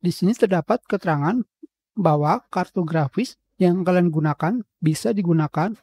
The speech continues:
untuk format H dua enam empat. Tentu saja, jika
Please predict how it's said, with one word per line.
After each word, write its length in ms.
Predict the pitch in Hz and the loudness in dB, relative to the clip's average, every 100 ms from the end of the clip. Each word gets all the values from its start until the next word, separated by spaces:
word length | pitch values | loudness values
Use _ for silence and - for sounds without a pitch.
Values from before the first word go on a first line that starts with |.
| _ | _
untuk 400 | 160 151 - - _ - | 0 2 0 -2 _ -4
format 400 | 160 151 170 233 _ - | -2 0 0 -2 _ -6
H 160 | 170 220 | -2 0
dua 160 | 202 | 0
enam 160 | 170 143 | 0 0
empat. 160 | - 135 _ _ _ _ _ _ _ _ _ _ _ _ _ _ _ _ | -2 -8 _ _ _ _ _ _ _ _ _ _ _ _ _ _ _ _
Tentu 240 | 180 175 | -2 -2
saja, 400 | - 151 139 233 - _ _ | -2 0 0 -2 -6 _ _
jika 480 | - 165 - 156 185 | -2 -2 0 -2 -4